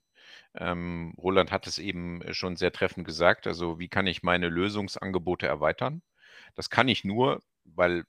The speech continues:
wenn ich ein kleines Büro bin, ja, dann, dann brauche ich Partner.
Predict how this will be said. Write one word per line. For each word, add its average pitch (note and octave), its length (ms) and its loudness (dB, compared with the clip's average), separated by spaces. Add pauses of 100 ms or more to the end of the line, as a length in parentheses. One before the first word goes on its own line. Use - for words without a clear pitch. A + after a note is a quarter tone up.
(140)
wenn F2+ 160 -8
ich E2+ 140 -8
ein E2 60 -8
kleines G#2+ 560 4
Büro F#2+ 380 0
bin, F#2+ 340 0
ja, F2+ 200 2 (440)
dann, F2 320 -4
dann E2+ 120 -6
brauche F2+ 240 0
ich - 120 -10
Partner. B2+ 500 2